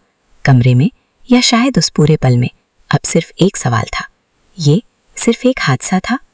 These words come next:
या कुछ और? कुछ सेकंड तक कोई कुछ बोल ही नहीं पाया। हर नजर बस उसी एक चीज पर टिकी थी, शामली की उंगली में चमकती वो अंगूठी जो इतनी perfect fit बैठी थी, जैसे शुरू से उसी के लिए बनी हो।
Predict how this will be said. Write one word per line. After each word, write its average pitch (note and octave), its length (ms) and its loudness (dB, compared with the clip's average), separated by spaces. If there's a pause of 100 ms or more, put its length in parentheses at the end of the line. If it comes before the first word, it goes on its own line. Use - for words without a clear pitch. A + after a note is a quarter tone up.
(240)
या D3+ 220 0 (300)
कुछ - 240 0
और? - 180 -8 (480)
कुछ - 160 0
सेकंड C3+ 340 0
तक E3+ 180 -2
कोई F3+ 200 2
कुछ - 240 -2
बोल C#3 180 2
ही C#3 120 0
नहीं C3 180 2
पाया। - 300 -6 (500)
हर A#3 160 2
नजर F#3 320 2
बस A3 240 -2
उसी - 280 0
एक - 140 -4
चीज C3+ 200 0
पर A#2 120 -2
टिकी - 280 -6
थी, - 220 -14 (320)
शामली B2 400 2
की - 160 -2
उंगली B2 280 2
में C3 100 4
चमकती B2 440 0
वो A3+ 120 2
अंगूठी - 500 0 (360)
जो C5+ 200 4
इतनी A3+ 380 2
perfect D3 360 -2
fit - 220 -4
बैठी - 280 -4
थी, - 220 -8 (360)
जैसे C#3+ 280 2
शुरू C#3 260 0
से A3+ 160 2
उसी F#3 220 2
के - 140 -2
लिए B2+ 140 2
बनी B2+ 240 2
हो। B2 180 -6